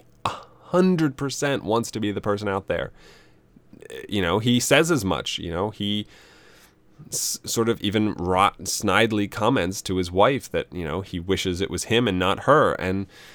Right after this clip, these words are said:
that's a brutal thing to say. You know, it, it's, it's tough when you and your spouse or, or, you know, you and a person you care about are in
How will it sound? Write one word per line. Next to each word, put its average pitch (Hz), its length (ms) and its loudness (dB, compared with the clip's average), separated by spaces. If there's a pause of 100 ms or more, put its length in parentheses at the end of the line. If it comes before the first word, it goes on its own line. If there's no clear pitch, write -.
(400)
that's 117 220 -2
a 131 140 -2 (1080)
brutal 127 760 2 (140)
thing 160 280 2
to 160 100 0
say. 58 540 -6 (920)
You 92 160 -8
know, 92 240 -2
it, 110 200 0
it's, - 300 -6 (480)
it's 123 220 -2
tough - 460 4
when 101 260 -2
you 113 420 0 (500)
and 104 160 0
your 104 120 2
spouse 101 540 2
or, 90 380 0
or, 87 380 -2
you 85 120 -6
know, 80 100 -4
you 98 240 0
and 98 100 0
a 87 40 -2
person 95 340 -2
you 82 100 -4
care 95 240 0
about 92 400 0
are 82 420 -2 (100)
in 95 480 -2